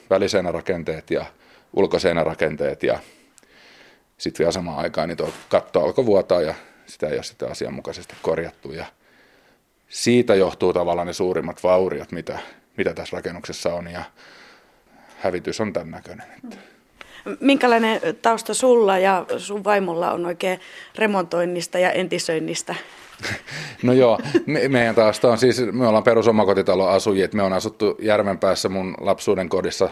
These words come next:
Speaker 1: kahdeksankymmentäluvun omakotitalossa. Ja mitä siellä nyt remonttia on tehty ja pintoja maalattu ja tapetoitu,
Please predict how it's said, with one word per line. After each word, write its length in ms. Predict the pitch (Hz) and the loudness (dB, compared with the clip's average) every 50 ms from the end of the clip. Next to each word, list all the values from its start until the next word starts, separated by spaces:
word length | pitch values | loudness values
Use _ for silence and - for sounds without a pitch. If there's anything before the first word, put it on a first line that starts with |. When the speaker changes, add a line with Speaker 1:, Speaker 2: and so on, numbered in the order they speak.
| - - - | -4 -6 -4
Speaker 1:
kahdeksankymmentäluvun 600 | - 95 92 90 - - 95 85 95 90 90 90 | -2 -2 -2 -2 -2 -4 -4 -4 -4 -4 -4 -4
omakotitalossa. 880 | 90 90 87 85 92 87 85 80 - 87 87 87 82 - - - 92 80 - - _ _ _ - - - - - - - - - - - _ _ - | -4 -4 -4 -4 -4 -6 -6 -6 -6 -4 -4 -4 -4 -4 -4 -4 -4 -4 -6 -12 _ _ _ -20 -20 -20 -20 -20 -20 -20 -20 -20 -20 -20 _ _ -4
Ja 480 | 110 98 95 90 90 87 87 82 - - - - - - - - - | 0 2 4 4 4 4 2 0 -2 -4 -8 -12 -12 -12 -14 -12 -8
mitä 220 | - 101 - 95 | -4 -2 -2 0
siellä 260 | 92 104 101 101 107 107 | 2 4 4 4 4 2
nyt 100 | 98 - | 2 2
remonttia 460 | 110 113 107 107 95 - - 107 101 | 4 4 4 2 0 0 0 0 2
on 80 | 95 | 4
tehty 300 | - 110 98 92 - - | 4 2 2 2 2 0
ja 40 | 101 | 0
pintoja 400 | - - 98 92 92 - 98 95 | 2 0 -2 0 2 2 2 2
maalattu 400 | 95 98 92 92 87 - - - | 2 0 -2 -2 -4 -2 -2 -2
ja 60 | 90 | 0
tapetoitu, 800 | - 101 95 82 90 82 - 92 90 87 80 - 87 - - _ | 2 0 0 2 0 0 0 0 0 -2 -2 -6 -6 -8 -10 _